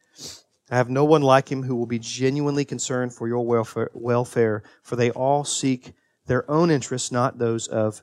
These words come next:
Jesus Christ." And I thought that was interesting to hear that. What does it mean to look after the interest of Jesus? I get it. I get it. I get looking after, after the interest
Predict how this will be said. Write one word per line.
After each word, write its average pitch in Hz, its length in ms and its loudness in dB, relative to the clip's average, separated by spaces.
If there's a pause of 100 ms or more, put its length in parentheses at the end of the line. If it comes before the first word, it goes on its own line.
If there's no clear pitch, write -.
Jesus 104 420 -8
Christ." 98 500 -8 (800)
And 135 100 -6
I 151 60 -2
thought 185 200 0
that 160 120 0
was 139 120 -4
interesting 107 580 -4
to 95 60 -10
hear 104 220 -6
that. 90 260 -12 (960)
What 170 120 -4
does 185 100 -2
it 156 60 -2
mean 151 280 2
to 135 100 -8
look 143 240 -2
after 139 220 -4
the 117 120 -4
interest 127 440 -8
of 101 80 -12
Jesus? 117 640 -8 (280)
I 220 120 2
get 147 280 4
it. 107 200 2
I 165 100 2
get 120 240 2
it. 98 180 -6 (520)
I 175 60 -4
get 151 260 2
looking 123 320 -4
after, 113 400 -2
after 113 260 -6
the 107 160 -4
interest 113 480 -6